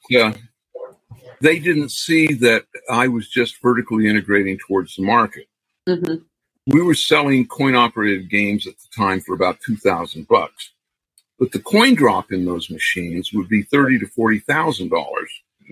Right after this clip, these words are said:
Speaker 1: for the life of that product. So any idiot could see that we were on the wrong side of the equation, selling, you know, making a five hundred dollar margin on a, on a two thousand dollar machine versus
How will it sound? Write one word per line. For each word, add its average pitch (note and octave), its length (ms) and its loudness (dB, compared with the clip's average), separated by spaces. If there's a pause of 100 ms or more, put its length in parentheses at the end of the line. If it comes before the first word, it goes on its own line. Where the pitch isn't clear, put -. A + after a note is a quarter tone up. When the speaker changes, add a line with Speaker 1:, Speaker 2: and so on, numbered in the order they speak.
(180)
Speaker 1:
for A2 140 -8
the G2 100 -4
life F#2+ 280 0
of - 60 -20
that - 180 -6
product. - 380 -6 (440)
So B2+ 360 2
any D#3+ 300 4
idiot E3 360 2
could G2+ 180 -10
see A2 380 0
that G2+ 200 -4 (220)
we A#2+ 160 4
were A2+ 120 2
on A2 120 2
the G#2 80 2
wrong G#2 280 2
side F#2+ 280 -2
of E2+ 80 -8
the F2 100 -8
equation, - 560 -2
selling, G2+ 500 -4 (380)
you C3 80 2
know, F#2+ 220 -2 (480)
making A#2 320 2
a F#2 60 -8
five G#2+ 260 0
hundred G2+ 240 -2
dollar G2 260 0
margin G#2+ 500 0
on F#2 220 -4
a, - 360 -14
on F2+ 100 -4
a F2 140 -14
two A2 100 -8
thousand F#2 360 -4
dollar E2+ 220 -8
machine A#2 540 0
versus G2+ 420 -8